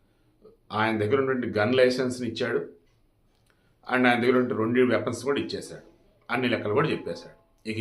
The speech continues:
ఇప్పుడు రేపు ఇరవై నాలుగో తారీఖు వరకు ఆయనకు టైమ్ ఉంది. ఈలోపు ఆయన మీద నమోదైన కేసులు కొట్టేస్తే సరే. ఎందుకు? already రంజిత్ని కలిశాడు, క్షమాపణ చెప్పాడు, వాళ్ళ ఫ్యామిలీని కూడా క్షమాపణ అడిగాడు,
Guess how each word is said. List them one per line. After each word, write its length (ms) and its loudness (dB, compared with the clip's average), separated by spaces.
ఇప్పుడు 220 -14
రేపు 320 4
ఇరవై 260 6
నాలుగో 240 4
తారీఖు 300 2
వరకు 140 0
ఆయనకు 260 -2
టైమ్ 220 -2
ఉంది. 160 -14
ఈలోపు 420 6
ఆయన 140 8
మీద 140 4
నమోదైన 480 4
కేసులు 400 -2
కొట్టేస్తే 460 -2
సరే. 280 -4
ఎందుకు? 520 2
already 340 4
రంజిత్ని 340 -2
కలిశాడు, 340 0
క్షమాపణ 440 -2
చెప్పాడు, 200 0
వాళ్ళ 120 0
ఫ్యామిలీని 340 -2
కూడా 120 -2
క్షమాపణ 360 -4
అడిగాడు, 300 -10